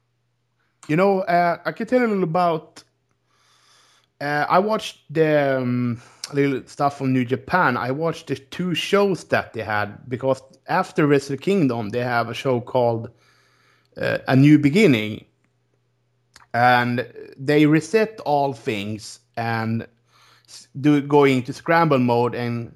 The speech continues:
start new programs. That's the good thing about New Japan. They, they are not doing as W W E because they have a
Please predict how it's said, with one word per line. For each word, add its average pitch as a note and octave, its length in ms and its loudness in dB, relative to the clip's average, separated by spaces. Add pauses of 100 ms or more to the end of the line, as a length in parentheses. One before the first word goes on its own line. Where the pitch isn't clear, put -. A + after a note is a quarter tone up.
(100)
start C3+ 420 -2
new C3 160 -2
programs. C3 600 0
That's F3+ 260 -4
the E3 100 -8
good D#3 260 2
thing C#3 260 -2
about A#2 300 0
New C#3 140 -4
Japan. C#3 500 -2 (600)
They, E3 280 4
they D3 180 2
are F3 100 6
not G3+ 520 -2 (800)
doing D#3 300 8
as C#3+ 180 0
W D3 280 2
W D3 260 0
E D3 40 2
because B2 340 -6
they C3 100 -8
have A#2+ 180 0
a G#2+ 280 -4